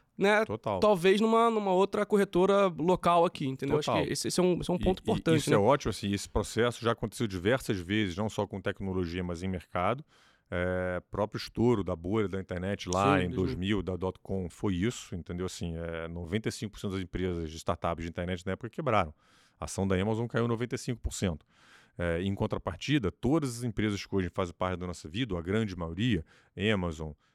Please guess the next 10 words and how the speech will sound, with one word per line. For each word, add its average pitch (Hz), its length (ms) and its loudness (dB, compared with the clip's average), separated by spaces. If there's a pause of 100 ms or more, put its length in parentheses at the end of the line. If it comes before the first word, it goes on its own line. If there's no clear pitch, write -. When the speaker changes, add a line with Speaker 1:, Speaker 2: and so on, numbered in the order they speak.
(120)
Speaker 2:
Facebook, 92 920 -4 (240)
é, 85 460 -4
Google, 87 560 -2 (220)
eBay, 98 540 2 (160)
PayPal, 107 540 0
todas 156 460 0
elas, 120 400 2 (260)
é, 107 320 4 (180)
ou 151 220 6
surgiram 170 840 2